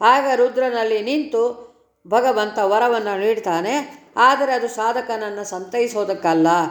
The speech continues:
ಆ ಭಸ್ಮಾಸುರನನ್ನು ಭಗವಂತ ಸಂತೈಸಲಿಲ್ಲ,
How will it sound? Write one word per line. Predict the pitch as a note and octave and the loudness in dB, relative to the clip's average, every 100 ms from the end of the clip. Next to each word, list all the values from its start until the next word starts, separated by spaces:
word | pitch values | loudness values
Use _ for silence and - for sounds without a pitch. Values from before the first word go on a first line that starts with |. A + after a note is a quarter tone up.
| - - _ _ - | -8 -20 _ _ -4
ಆ | |
ಭಸ್ಮಾಸುರನನ್ನು | G3+ G3+ G3 - B3 A#3+ A3 G#3+ F#3+ F3+ G3 | 0 0 -2 -2 -2 -2 -2 -2 -2 -2 -2
ಭಗವಂತ | F#3+ F#3 G3 F3 F3 | -2 -2 -2 -2 -4
ಸಂತೈಸಲಿಲ್ಲ, | - F#3+ F#3+ F3+ E3+ E3+ E3+ | -4 -4 -4 -4 -4 -2 0